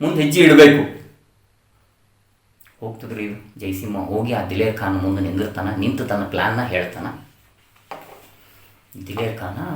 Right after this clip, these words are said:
ಸುತಾರಾಮ್ ಒಪ್ಪಂಗಿಲ್ರಿ. ಅವ ಹೇಳ್ತಾನ, "ಬೇಡ,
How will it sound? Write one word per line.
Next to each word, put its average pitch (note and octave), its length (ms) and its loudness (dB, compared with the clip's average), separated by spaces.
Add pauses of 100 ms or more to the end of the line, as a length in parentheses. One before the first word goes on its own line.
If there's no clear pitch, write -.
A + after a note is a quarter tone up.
(220)
ಸುತಾರಾಮ್ G#2+ 760 -2
ಒಪ್ಪಂಗಿಲ್ರಿ. - 680 -8 (800)
ಅವ G2+ 100 -14
ಹೇಳ್ತಾನ, G#2 380 -12
"ಬೇಡ, F2+ 320 -10